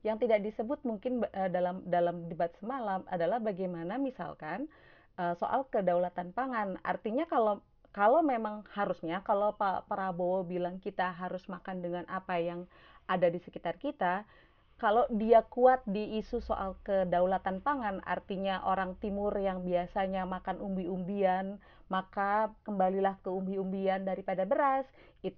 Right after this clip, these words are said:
menjadi sebuah, sebuah kritik yang baik gitu. Tapi kalau dia hanya menekankan bahwa semua harus dihasilkan di dalam negeri, itu rasanya juga terlalu utopis. Kan dia sendiri yang bilang kalau lahan di Indonesia ini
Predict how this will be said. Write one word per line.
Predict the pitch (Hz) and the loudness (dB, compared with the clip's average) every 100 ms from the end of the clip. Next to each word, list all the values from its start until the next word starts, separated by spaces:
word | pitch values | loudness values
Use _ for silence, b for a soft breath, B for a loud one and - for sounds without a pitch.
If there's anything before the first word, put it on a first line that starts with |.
| 277 | 2
menjadi | 269 185 180 | 2 0 -4
sebuah, | - 156 180 180 _ - | -4 0 0 0 _ -10
sebuah | 180 170 170 | 0 0 0
kritik | - 180 196 - 180 | -4 -6 -6 -6 -6
yang | 170 | -2
baik | 170 277 285 - | 4 6 4 0
gitu. | 175 165 147 - | -6 -6 -10 -8
Tapi | 175 302 294 | -4 -4 2
kalau | 254 233 | 4 4
dia | 196 208 190 | 0 -2 -2
hanya | 190 185 185 | -2 -2 -2
menekankan | 185 175 175 175 175 175 - 175 175 185 185 | -2 -4 -4 -4 -4 -6 -8 -8 -6 -4 -2
bahwa | 165 165 160 B B B B | -2 -2 -2 B B B B
semua | 247 226 220 | 0 2 2
harus | 202 208 | 0 -2
dihasilkan | 202 196 190 190 196 | -4 -4 -4 -4 -4
di | 190 | -2
dalam | 175 180 185 | 0 0 -2
negeri, | 294 254 233 233 - B B 208 | -2 2 2 0 -6 B B -6
itu | 196 294 339 349 - | -4 0 2 0 -2
rasanya | - 202 202 208 190 226 320 | -4 -4 -4 -4 -2 -2 -2
juga | 233 220 170 190 190 - | -2 -6 -2 -2 -2 -4
terlalu | 190 185 190 185 185 185 | -4 -2 0 0 -2 -4
utopis. | 202 262 294 262 247 247 - b b b | 0 0 2 0 0 -2 -12 b b b
Kan | 370 349 | 0 4
dia | 294 | 4
sendiri | 277 285 339 294 | 4 2 2 4
yang | 233 208 | 2 2
bilang | 208 185 160 160 | 2 2 0 -4
kalau | 190 190 196 196 196 | -2 2 4 4 4
lahan | 196 185 214 220 196 | 2 0 -2 -2 -4
di | 185 190 190 | -4 -6 -6
Indonesia | 185 180 180 180 | -6 -6 -6 -6
ini | - 170 180 277 349 | -6 -6 -4 -2 -2